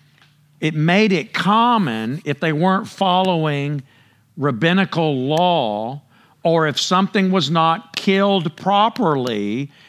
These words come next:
it would be considered common. Meaning, okay, sheep is a clean animal to eat,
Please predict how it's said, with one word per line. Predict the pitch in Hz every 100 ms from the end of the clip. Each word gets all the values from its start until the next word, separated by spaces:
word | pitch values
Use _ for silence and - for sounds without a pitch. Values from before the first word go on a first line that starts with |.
| -
it | 170 170
would | 170 151
be | 170
considered | - 170 160 - 156 143 151 135 -
common. | - 175 202 202 190 139 101 92 - - _ - - 170
Meaning, | 190 185 160 151 143 - _ _ _ _ -
okay, | 139 143 143
sheep | 131 - - 190 151 196 - _ _ - _ _ _ _ _ _ _ _ _ _
is | 180 143
a | 156
clean | - 196 202
animal | 175 170 165 160 156
to | - -
eat, | 156 113